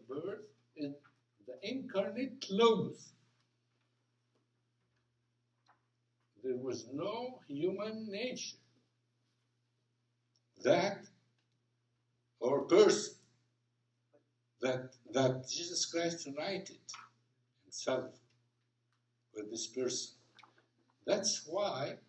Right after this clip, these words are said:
that's why you cannot speak about a change in his divine nature. Thank you very much. Because he took this, this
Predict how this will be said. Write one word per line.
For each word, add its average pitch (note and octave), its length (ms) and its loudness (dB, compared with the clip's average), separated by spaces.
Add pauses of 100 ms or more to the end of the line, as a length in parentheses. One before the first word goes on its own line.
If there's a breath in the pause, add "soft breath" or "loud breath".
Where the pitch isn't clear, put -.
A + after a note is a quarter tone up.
(140)
that's G3 320 -4
why F#3 180 -4 (140)
you C#3 200 -6
cannot G3+ 520 -4
speak - 520 -12
about F3 360 -4
a - 80 -18
change - 640 -4 (520)
in A#2+ 140 -16
his A#2 160 -8
divine A2+ 440 -6
nature. - 260 -16 (460)
Thank C3+ 140 -18 (120)
you - 80 0
very - 180 -18
much. - 100 -20 (1800)
Because G3+ 400 -2
he D3 320 -4
took B3 300 -6
this, - 400 -2 (800)
this - 460 -2